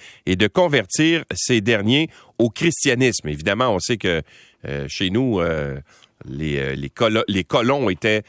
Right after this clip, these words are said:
d'abord français et ensuite anglais chez nous. Alors, ça fait référence, bien sûr, à ça. D'ailleurs, euh, François Legault, euh,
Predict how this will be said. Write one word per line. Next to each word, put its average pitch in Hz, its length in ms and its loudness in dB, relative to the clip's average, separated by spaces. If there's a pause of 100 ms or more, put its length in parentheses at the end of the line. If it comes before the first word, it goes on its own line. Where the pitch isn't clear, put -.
(160)
d'abord 110 360 2
français 113 560 0
et 95 60 2
ensuite 95 440 -2
anglais 117 400 0
chez 101 220 -2
nous. 156 160 0 (260)
Alors, 90 140 0
ça 95 100 -2
fait 101 160 0
référence, 95 460 0
bien 90 120 0
sûr, 90 220 -2
à 80 80 0
ça. 190 220 2 (280)
D'ailleurs, 160 460 2
euh, 113 160 4 (400)
François 143 400 0
Legault, 175 500 4
euh, 95 380 4